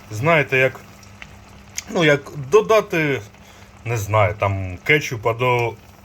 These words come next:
якихось, е, там, макаронів. От це приблизно так.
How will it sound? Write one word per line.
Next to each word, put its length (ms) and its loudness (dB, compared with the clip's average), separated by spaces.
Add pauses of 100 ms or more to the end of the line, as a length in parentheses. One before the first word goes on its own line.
(480)
якихось, 600 -4
е, 100 -4
там, 180 0
макаронів. 680 -2
От 180 0 (360)
це 200 2
приблизно 720 -2
так. 240 0